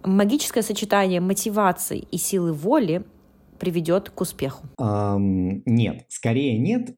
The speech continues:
Speaker 2: а, потому что, во-первых, сила воли — это хорошо, а во-вторых, а, если бы к ней добавить дисциплину и маленькую такую, а,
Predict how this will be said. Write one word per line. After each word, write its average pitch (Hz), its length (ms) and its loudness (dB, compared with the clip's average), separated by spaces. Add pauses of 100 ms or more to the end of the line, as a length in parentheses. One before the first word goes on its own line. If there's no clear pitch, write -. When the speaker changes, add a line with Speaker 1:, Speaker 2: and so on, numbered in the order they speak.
Speaker 2:
а, 98 260 0
потому 123 420 0
что, 120 340 0
во-первых, 113 800 0
сила 113 340 2
воли — 113 360 2
это 90 160 -4
хорошо, 170 580 -2 (400)
а 101 140 -2
во-вторых, 120 640 -2
а, 107 240 -2
если 123 360 0
бы 113 140 0
к - 100 -10
ней 120 180 4
добавить 95 440 0
дисциплину 160 840 0 (200)
и 117 80 2
маленькую 110 540 2
такую, 101 420 0
а, 98 500 0